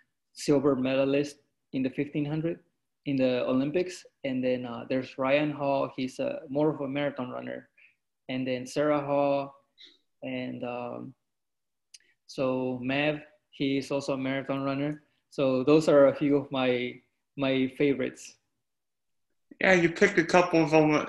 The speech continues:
Speaker 2: Yeah, you pick a Olympian, silver medalist in the mar-, in the marathon, Boston <laughs> Marathon champ. I mean, <laughs> I, I could see you picking Mev and Sarah Hall, and, uh, we'll talk about Sarah in a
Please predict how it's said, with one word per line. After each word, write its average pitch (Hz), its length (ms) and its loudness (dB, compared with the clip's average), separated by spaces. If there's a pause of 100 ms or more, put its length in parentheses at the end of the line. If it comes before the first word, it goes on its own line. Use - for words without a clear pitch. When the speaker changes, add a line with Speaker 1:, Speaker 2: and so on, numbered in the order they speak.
(120)
Speaker 2:
Yeah, 156 180 4
you 143 180 4
pick 185 280 4
a 147 380 8 (240)
Olympian, 165 760 2 (560)
silver 214 420 8
medalist 196 580 8
in 185 120 8
the 175 120 6
mar-, 180 380 6
in 151 260 -6
the 156 80 4
marathon, 185 880 6
Boston 185 380 8
<laughs> - 100 -12
Marathon 190 640 8
champ. 202 400 8
I 180 120 6
mean, 160 220 2 (460)
<laughs> - 440 -12
I, - 240 4 (280)
I 208 100 4
could 262 220 6
see 233 240 4
you 208 120 8
picking 190 480 6
Mev 175 280 6
and 156 180 4
Sarah 165 380 6
Hall, 156 380 4
and, 147 180 2
uh, 143 80 2
we'll 151 200 2
talk 156 320 4
about 139 340 2
Sarah 143 360 4
in 135 100 -2
a 131 60 -6